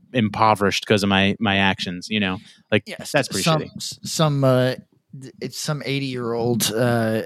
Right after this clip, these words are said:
Speaker 2: had to die in, like, a state hospice. There was, smelled like piss and roaches were running over his, uh, near corpse,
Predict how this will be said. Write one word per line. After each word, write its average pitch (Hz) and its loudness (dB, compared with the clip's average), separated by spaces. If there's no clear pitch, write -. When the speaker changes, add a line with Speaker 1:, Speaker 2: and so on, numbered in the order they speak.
Speaker 2:
had 127 2
to 117 -2
die 131 6
in, 127 4
like, 123 -2
a 110 -4
state - 2
hospice. 120 -2
There 120 -4
was, 113 -2
smelled 120 2
like 110 -2
piss - 4
and 110 -2
roaches 131 4
were 110 2
running 120 2
over 113 4
his, 107 2
uh, 104 4
near 131 2
corpse, - 2